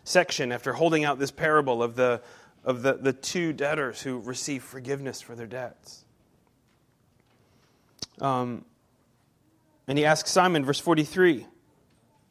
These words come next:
verse forty-two, "Which of the two debtors will love him more?" Simon answered, "The one, I suppose,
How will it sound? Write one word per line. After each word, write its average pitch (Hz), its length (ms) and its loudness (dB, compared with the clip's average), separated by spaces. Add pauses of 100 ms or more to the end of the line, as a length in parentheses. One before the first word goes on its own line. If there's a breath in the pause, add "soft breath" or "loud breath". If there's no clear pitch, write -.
(1400)
verse 139 220 -2 (340)
forty-two, 160 640 2
"Which 156 280 -2
of 143 160 -2
the 131 100 -4
two 170 300 -6
debtors 139 440 -2
will 127 400 0 (360 soft breath)
love 123 180 -2
him 131 200 -6
more?" 143 460 -6
Simon 151 300 -2
answered, 156 360 0
"The 139 100 2
one, 165 160 4
I 156 80 2
suppose, 156 640 4